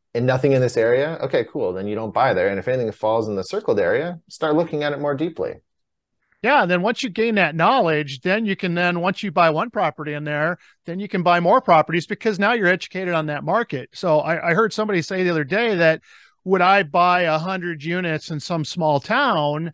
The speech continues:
Speaker 2: And the answer was, is if it was just that hundred units, I probably wouldn't. But if I have the ability to go from a hundred to a thousand
Speaker 1: Mm-hmm.
Speaker 2: in that market,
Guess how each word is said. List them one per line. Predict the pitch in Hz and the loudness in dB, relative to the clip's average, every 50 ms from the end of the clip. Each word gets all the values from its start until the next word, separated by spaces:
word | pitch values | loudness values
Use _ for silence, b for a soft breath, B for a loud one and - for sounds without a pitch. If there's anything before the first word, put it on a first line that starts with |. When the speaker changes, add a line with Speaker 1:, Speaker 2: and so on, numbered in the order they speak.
| b b b b b b - | b b b b b b -4
Speaker 2:
And | 190 180 175 165 165 160 160 | 0 0 2 2 2 2 0
the | 160 | 0
answer | 156 170 180 196 196 - 196 175 | 2 2 0 0 0 -2 -2 0
was, | 160 160 156 156 156 151 | 2 4 4 4 4 2
is | 151 147 | -2 -6
if | 151 - - | -6 -2 -2
it | 208 | 0
was | 202 175 | 0 0
just | 143 226 220 - | -2 -2 -4 -2
that | - 196 175 | 0 0 0
hundred | 160 180 196 185 170 139 | 0 0 -2 -4 -4 -4
units, | 151 185 196 185 160 - - | -4 -6 -4 -4 -6 -6 -6
I | 151 | -8
probably | 143 - 180 175 160 156 143 143 | -2 0 0 2 2 2 0 0
wouldn't. | 139 143 151 165 208 233 254 247 233 b b b b b b - | 0 0 0 0 -2 -4 -8 -10 -12 b b b b b b 0
But | 175 160 | 2 2
if | 156 - 196 | 2 2 4
I | 190 196 | 4 4
have | 175 185 196 190 190 151 | 4 4 4 2 2 2
the | 165 156 | 2 0
ability | 151 139 123 139 170 175 190 180 175 170 | 0 2 2 2 2 2 2 2 0 -2
to | 151 156 | -2 -2
go | 143 170 170 | 0 0 0
from | 160 - 170 156 | 0 -2 -4 -4
a | 151 147 | -2 -2
hundred | 139 160 175 180 175 165 147 - | -2 -2 -2 -2 -2 -4 -6 -6
to | - 170 156 | -8 -6 -6
a | 139 | -6
thousand | 127 - - 160 131 135 160 170 151 208 233 262 269 | -6 -2 -2 -2 0 0 -2 -4 -4 -4 -4 -4 -4
Speaker 1:
Mm-hmm. | 254 | -4
Speaker 2:
in | 247 240 | -4 -2
that | 247 247 240 - | -2 -4 -4 -2
market, | 214 214 226 220 - - 294 311 294 - | 0 2 2 2 0 0 0 0 -2 -2